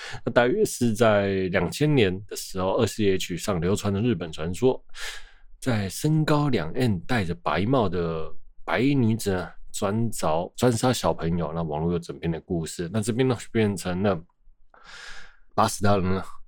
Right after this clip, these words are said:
专找第一次找女生游玩的小朋友来陪他玩，充满了母爱和正太控的感觉呢。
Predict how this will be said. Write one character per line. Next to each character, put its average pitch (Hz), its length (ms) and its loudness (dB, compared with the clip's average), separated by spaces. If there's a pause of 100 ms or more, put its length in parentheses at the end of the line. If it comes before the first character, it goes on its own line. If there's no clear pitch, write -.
(220)
专 123 220 4
找 76 320 2
第 113 100 6
一 107 40 6
次 104 140 2
找 90 160 0
女 90 140 2
生 92 160 2
游 95 140 4
玩 95 120 4
的 101 80 0
小 - 160 0
朋 - 140 0
友 107 80 4
来 98 120 2
陪 92 220 2
他 120 220 4
玩， 95 180 4
充 151 220 0
满 139 140 4
了 123 80 2
母 87 480 -2
爱 113 180 2
和 107 180 2
正 87 320 -2
太 85 260 -2
控 90 220 -8
的 82 120 -6
感 76 260 -8
觉 85 240 0
呢。 92 240 2